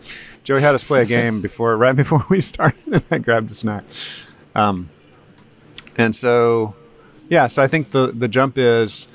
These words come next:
the closest thing to a conspiracy theory in first century world is a mystery religion. Paul says Christianity is, is like the conspiracy theories or the mystery religions of the first century,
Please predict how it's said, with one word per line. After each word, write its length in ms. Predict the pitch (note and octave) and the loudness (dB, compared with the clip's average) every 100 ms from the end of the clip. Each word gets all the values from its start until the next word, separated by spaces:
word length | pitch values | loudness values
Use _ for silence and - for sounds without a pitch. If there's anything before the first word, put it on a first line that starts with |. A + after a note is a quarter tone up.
| - - - | -20 -14 -8
the 80 | |
closest 440 | C3+ F3 G3 F3+ - | 0 2 2 0 -2
thing 260 | E3 D#3 | 0 0
to 180 | C3+ C#3+ | 0 2
a 60 | B2 | 2
conspiracy 560 | B2+ A#2 D3+ C#3 C3+ | 0 -4 2 2 0
theory 440 | A2+ B2 A#2 A2+ - _ | -2 2 2 0 -4 _
in 140 | A#2 A2 | -4 -2
first 260 | - - | 0 0
century 280 | F3 D3+ D3+ | 2 0 0
world 340 | C3+ C3+ B2+ - - | 2 4 2 0 -4
is 120 | A2+ | -2
a 40 | A2+ | 2
mystery 360 | A2+ - A2+ | 0 0 0
religion. 560 | G#2 G2+ G#2 G2+ G2 F#2+ _ _ _ _ _ - _ | 0 2 2 0 -2 -4 _ _ _ _ _ -20 _
Paul 180 | - A#2+ | 0 0
says 540 | - A2+ G2+ F#2 - - _ _ _ - - - - - - | 2 2 2 0 -6 -12 _ _ _ -14 -14 -14 -18 -20 -10
Christianity 680 | - B2+ - B2 A#2 G#2+ G#2 | 0 0 2 0 2 2 2
is, 340 | F#2+ E2+ G2 - - | 0 -2 -12 -16 -2
is 220 | G#2+ F2 | -2 0
like 380 | G2 G#2+ C3+ - | 0 0 0 -2
the 100 | C#3 | -6
conspiracy 540 | - B2+ - C3 - A#2+ | -4 -6 -2 -2 -2 -2
theories 480 | B2 A#2 A#2 A2 | 0 2 0 -2
or 140 | - A#2 | -2 0
the 60 | A2 | 2
mystery 360 | A2+ - A#2+ | -2 0 0
religions 560 | A2 G#2+ G#2+ G#2+ G#2 G2+ | 0 2 2 2 0 0
of 140 | G2 | 0
the 60 | G2+ | 0
first 280 | - G#2 - | 2 2 2
century, 480 | G2 F#2+ F#2+ F#2 | -2 0 0 0